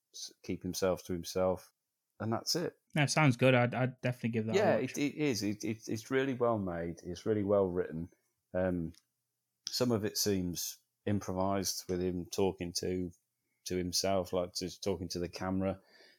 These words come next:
Speaker 1: and describing what he's up to, what his latest inventions are. They're funny. His inventions are funny 'cause they're all shit. Uh, but then, as I say, just makes this one out of stuff that he's got in his shed, and, uh, it becomes his new best friend.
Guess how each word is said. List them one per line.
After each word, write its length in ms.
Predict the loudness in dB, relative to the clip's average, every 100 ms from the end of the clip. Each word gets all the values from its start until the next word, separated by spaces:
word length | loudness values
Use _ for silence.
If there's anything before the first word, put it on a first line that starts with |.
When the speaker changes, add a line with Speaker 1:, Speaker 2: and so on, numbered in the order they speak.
| _
Speaker 1:
and 180 | -2 0
describing 640 | 2 4 6 6 6 6
what 160 | 2 2
he's 160 | 2 0
up 140 | 0
to, 260 | 2 4 4
what 140 | 2
his 160 | 0 4
latest 380 | 4 4 0
inventions 600 | 0 4 4 4 0 0 2
are. 220 | 2 2
They're 240 | 4 4
funny. 540 | 4 0 0 2 0 -4 _
His 140 | -6 -4
inventions 560 | -2 -2 -2 -2 -2
are 60 | -4
funny 380 | -6 -6 -4 -6
'cause 140 | -6 -4
they're 180 | 0 0
all 140 | -2
shit. 540 | -2 0 2 2 2 -2 -6 _ _ _ _ -2
Uh, 160 | 2 2 0
but 140 | -6 2
then, 240 | 2 2 -4 -2
as 140 | 0
I 40 | 4
say, 280 | 4 4 0
just 160 | -4 0
makes 280 | 4 6
this 180 | 6 4
one 240 | 4 4 2 _ -20 _ _ _ 0
out 140 | 2
of 60 | 2
stuff 320 | 4 4 2
that 100 | -2
he's 140 | -2 2
got 300 | 2 2 -6 -4
in 100 | -2
his 240 | 0 -2 -8 _
shed, 440 | -4 4 6 6 2 -12 _ _ _ _ _ _ _ _ _ _ -2
and, 260 | 0 2 4
uh, 220 | 6 6
it 240 | 2 -4 -2
becomes 260 | 0 0
his 140 | 0 0
new 140 | 2
best 260 | 2 2 0
friend. 320 | -2 -4